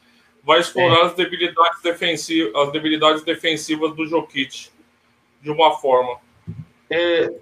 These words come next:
Speaker 2: pronto, ok. Depois também tens esse fator, claro, que é o, só que Anthony Davis, o Lem-, o próprio LeBron, dentro do garrafão, pá, Lakers é muito forte, atenção, atenção. Mas agora repara aqui numa coisa:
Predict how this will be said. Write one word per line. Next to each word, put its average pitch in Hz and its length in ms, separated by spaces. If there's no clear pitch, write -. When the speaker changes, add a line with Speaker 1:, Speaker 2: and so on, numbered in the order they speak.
Speaker 2:
pronto, 131 300
ok. 139 320
Depois 127 260
também 147 220
tens 160 160
esse 160 180
fator, 165 400
claro, 131 380
que 117 100
é 113 100
o, 117 520
só 139 280
que 139 100
Anthony 139 300
Davis, 156 440
o 131 80
Lem-, 127 300
o 123 60
próprio 143 340
LeBron, 147 580
dentro 147 340
do 151 80
garrafão, 156 720
pá, 147 160
Lakers 131 400
é 156 40
muito 156 280
forte, 135 360
atenção, 127 520
atenção. 127 520
Mas 156 200
agora 180 240
repara 175 320
aqui 175 120
numa 165 220
coisa: 120 400